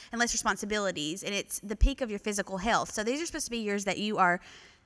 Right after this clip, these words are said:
finding yourself, learning about yourself, learning how you fit into society, who you're gonna be.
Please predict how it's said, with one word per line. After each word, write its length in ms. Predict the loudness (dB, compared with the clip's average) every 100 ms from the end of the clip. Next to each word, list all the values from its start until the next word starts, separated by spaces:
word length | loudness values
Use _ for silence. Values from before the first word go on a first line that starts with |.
| _ _ _ _ _ _
finding 360 | -4 -2 -2 -4
yourself, 600 | -6 -8 -6 -4 -6 -2
learning 280 | 0 2 4
about 220 | 4 2
yourself, 680 | 0 -2 0 4 4 2
learning 300 | 0 0 0
how 120 | 0 2
you 140 | 0
fit 220 | -2 -2
into 240 | 0 0 -4
society, 760 | -6 2 4 4 2 -2 -4
who 80 | -4
you're 140 | -6
gonna 160 | -6 -6
be. 420 | -4 -4 -4 -6